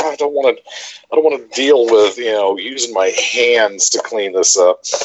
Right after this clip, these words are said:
And, uh, I didn't really mean to hijack the, uh, the episode, but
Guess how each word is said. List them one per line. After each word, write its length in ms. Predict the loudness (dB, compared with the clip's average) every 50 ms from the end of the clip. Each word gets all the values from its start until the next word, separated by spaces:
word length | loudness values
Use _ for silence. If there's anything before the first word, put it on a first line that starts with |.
| -10 -14 -18 -20 _ _ _ _ -8
And, 180 | -6 -4 -2 0
uh, 100 | 0 2
I 100 | 2 0
didn't 200 | 0 0 0 2
really 220 | 2 2 2 2 0
mean 160 | -4 -4 -2
to 140 | -2 -2 -2 -2
hijack 500 | -2 0 0 0 0 0 0 0 0 -2 -6
the, 200 | -8 -6 -6 -6
uh, 60 | -4 -2
the 100 | 2 2
episode, 500 | 2 2 0 -4 -4 -4 -4 -4 -4 -8 -12 -12
but 120 | -14 -14